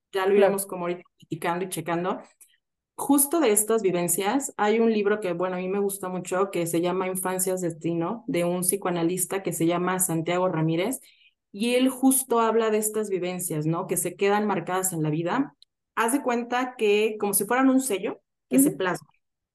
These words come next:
Speaker 1: Y entonces él dice que la única forma de borrar ese sello es analizando lo que pasa, desde
Speaker 2: Ujú.
Speaker 1: una forma como que más consciente cuando somos adultos, ¿no? ¿Qué me
Speaker 2: Ujú.
Speaker 1: duele? ¿Por qué me siento así?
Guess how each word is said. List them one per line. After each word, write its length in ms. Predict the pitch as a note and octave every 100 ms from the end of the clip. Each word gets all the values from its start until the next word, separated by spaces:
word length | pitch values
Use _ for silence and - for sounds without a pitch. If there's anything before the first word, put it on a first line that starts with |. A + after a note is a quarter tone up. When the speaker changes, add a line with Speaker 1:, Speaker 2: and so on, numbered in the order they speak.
| _ -
Speaker 1:
Y 100 | F#3+
entonces 840 | G3 G#3+ G#3+ - - A3+ A#3+ A#3
él 180 | A3 A3+
dice 360 | B3 B3 G3 G3
que 140 | F#3
la 180 | F3+ F#3
única 400 | A3 C4 A3 F#3
forma 540 | - - G#3 G#3+ G#3
de 140 | G3+ F3+
borrar 400 | E3+ F3 F#3+ G3+
ese 240 | G3 F#3
sello 560 | - F#3+ F#3 F#3+ G3 - - _
es 220 | G3+ G3
analizando 680 | A3 A3+ G3 F3 - F#3 G3+
lo 120 | G#3 F#3
que 120 | D#3+
pasa, 440 | E3 E3+ - - _ _ _ -
desde 300 | G3 F#3+ G3
Speaker 2:
Ujú. 80 |
Speaker 1:
una 160 | G#3 A3
forma 300 | G#3+ G#3 G#3+
como 280 | - - F3
que 80 | F3
más 360 | F#3+ G#3+ A3+ -
consciente 640 | A#3 A3+ A3+ G3+ G3 G#3
cuando 280 | F#3 E3+ D#3
somos 400 | E3 F3 E3 D#3
adultos, 480 | D#3+ D#3 D#3 C#3+ D#3+
¿no? 240 | F3+ C4+ - _ -
¿Qué 120 | A3
me 140 | A3+
Speaker 2:
Ujú. 80 | A3
Speaker 1:
duele? 420 | F#3 F3 E3+ F3 _ _ _ _ -
¿Por 180 | F#3
qué 120 | F#3 G3+
me 120 | G3+
siento 340 | F#3+ F#3 F3
así? 420 | E3 D#3 D3+ -